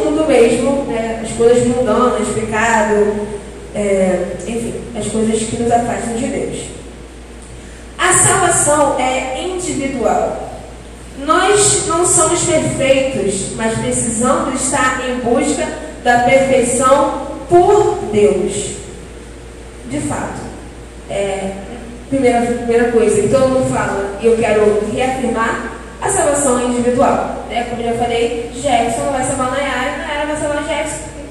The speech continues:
porque eles são casados. É individual, é algo que cada um tem que conquistar.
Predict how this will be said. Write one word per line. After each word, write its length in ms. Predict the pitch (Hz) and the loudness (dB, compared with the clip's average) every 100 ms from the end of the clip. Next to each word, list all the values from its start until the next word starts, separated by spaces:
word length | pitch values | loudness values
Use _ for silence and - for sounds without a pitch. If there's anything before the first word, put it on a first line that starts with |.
| - | -8
porque 180 | 247 254 | -6 -4
eles 120 | 262 | -4
são 100 | 269 - | -4 -4
casados. 500 | 311 349 - - - - - | -4 -2 -2 -4 -8 -12 -4
É 320 | 247 240 247 | 0 0 0
individual, 1000 | 254 269 285 277 302 277 285 294 - - - - | -4 -2 0 2 4 4 4 2 -2 -6 -8 -2
é 520 | 214 226 - - - - | 2 2 2 -2 -8 -4
algo 280 | 240 233 240 | 2 2 2
que 200 | 247 - | -2 0
cada 300 | - 302 285 | 0 2 4
um 200 | 277 285 | 4 2
tem 260 | 302 311 302 | 0 -2 -2
que 60 | |
conquistar. 840 | 311 311 330 339 - 214 - - | -2 -2 -2 -2 -2 -2 -4 -8